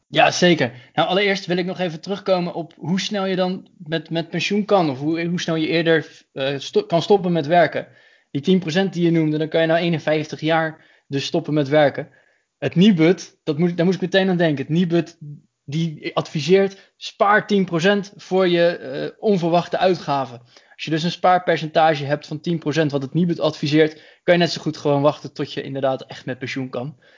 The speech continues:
Wij hebben dat spaarpercentage gewoon veel hoger gelegd, zodat we inderdaad ook kunnen stoppen, eh, voor ons vijftigste en op een gegeven moment die baas kunnen ontslaan. Nou, hoe bereken je dan zo'n spaarpercentage? Dat is eigenlijk gewoon heel simpel.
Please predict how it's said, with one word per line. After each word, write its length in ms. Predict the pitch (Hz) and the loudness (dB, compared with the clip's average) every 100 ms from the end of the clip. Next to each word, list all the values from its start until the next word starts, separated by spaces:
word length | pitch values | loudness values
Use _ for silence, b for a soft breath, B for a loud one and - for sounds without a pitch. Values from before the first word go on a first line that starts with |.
| b b | b b
Wij 240 | 135 156 | 2 4
hebben 220 | 160 156 | 2 2
dat 120 | 151 | 0
spaarpercentage 800 | - 165 160 151 147 147 151 143 123 | 0 0 0 -2 -10 -6 -4 -4 -6
gewoon 160 | 139 | -12
veel 320 | 120 151 165 | -6 -2 0
hoger 340 | 143 156 160 160 | 2 0 -2 -6
gelegd, 540 | - 139 143 - _ b b b | -4 -2 -2 -4 _ b b b
zodat 360 | - 147 147 147 | -2 2 2 -2
we 80 | |
inderdaad 540 | - 147 139 147 156 135 | -8 -6 -2 0 0 -2
ook 260 | - - _ - | -8 -16 _ -4
kunnen 220 | 180 160 | -2 -2
stoppen, 540 | - 170 - 151 151 _ | -2 -2 0 -2 -2 _
eh, 240 | 160 147 | -10 -8
voor 220 | 135 180 170 | -4 0 2
ons 200 | 151 - | 0 -2
vijftigste 680 | 165 175 - - 156 147 b b b | 0 0 -2 -4 -2 -2 b b b
en 160 | 147 | -2
op 120 | 160 147 | -2 -4
een 60 | |
gegeven 200 | 135 151 | -2 -2
moment 180 | 147 147 | -2 -6
die 120 | 147 | -2
baas 280 | 131 151 151 | 2 2 0
kunnen 240 | 147 139 | -6 -6
ontslaan. 520 | 135 131 - 120 117 _ _ _ b | -8 -10 -6 -8 -8 _ _ _ b
Nou, 200 | 151 160 | -2 2
hoe 160 | 151 202 | 4 4
bereken 400 | 175 185 185 170 | 4 4 2 2
je 280 | 160 160 165 | 0 0 0
dan 220 | 160 160 | 0 0
zo'n 140 | 147 | -2
spaarpercentage? 920 | 139 185 180 170 139 131 127 123 120 | -2 2 2 2 -4 -6 -6 -6 -8
Dat 120 | 131 143 | -10 -10
is 100 | 151 | -8
eigenlijk 360 | 160 165 160 | -6 -4 -6
gewoon 300 | - 151 147 b b | -4 -2 -4 b b
heel 360 | 135 147 147 | 0 0 0
simpel. 540 | - 156 143 127 113 | -2 0 0 -4 -12